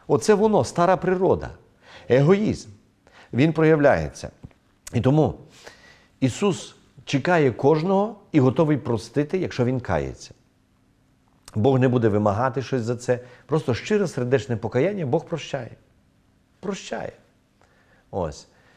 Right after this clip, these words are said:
То, то це номер один. Незалежно, яка національність, який вік, який соціальний статус, який стан здоров'я, яка освіта. Нічого не залежить.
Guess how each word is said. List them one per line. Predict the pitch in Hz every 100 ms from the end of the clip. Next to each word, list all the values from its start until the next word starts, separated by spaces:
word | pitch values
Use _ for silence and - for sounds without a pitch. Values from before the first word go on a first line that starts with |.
| _
То, | 123 147
то | 147 139
це | 135 - 147
номер | 131 190 185
один. | 151 113 82 98
Незалежно, | 156 180 180 135 123
яка | 120 127 156 139
національність, | 107 - 101 104 127 127 120 120 117 110
який | 117 113 143 139 120
вік, | 92 87 120 127 123 123
який | 113 110 143
соціальний | 120 123 127 127 120
статус, | 117 - - 123 120 113 127 120
який | 117 139
стан | - 131 127
здоров'я, | 104 123 123 131 131 123
яка | 120 131
освіта. | 139 120 - 101 120 131 127 - - - - - - -
Нічого | 151 233 - - - 180 147
не | 139
залежить. | 107 101 82 71